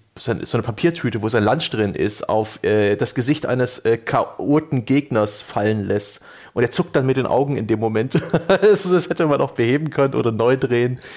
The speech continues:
Es scheint schon ein kleines Indie-Spiel mit kleinem Budget zu sein, aber ein Brawler mit einem taubstummen Protagonisten. Und es heißt The Quiet Man und es hat den Slogan Silence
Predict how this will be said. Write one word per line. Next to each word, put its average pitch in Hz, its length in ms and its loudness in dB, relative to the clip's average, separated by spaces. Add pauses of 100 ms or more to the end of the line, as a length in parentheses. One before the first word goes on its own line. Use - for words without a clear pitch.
(220)
Es - 160 -4
scheint 110 240 -4
schon 127 140 0
ein 113 80 -4
kleines 127 460 0
Indie-Spiel 147 480 0
mit 120 240 -4
kleinem 127 240 0
Budget 120 300 0
zu - 100 -2
sein, 113 200 0
aber 117 160 2 (480)
ein 120 180 -2
Brawler 202 600 4 (120)
mit 135 200 0
einem 123 100 0
taubstummen 139 560 0
Protagonisten. 110 840 0 (180)
Und 120 140 0
es - 120 0
heißt 131 240 0
The 117 80 0
Quiet 170 520 0
Man 175 260 4
und 135 100 4
es 131 140 2
hat 143 100 0
den 127 100 0
Slogan 127 440 2
Silence 147 680 2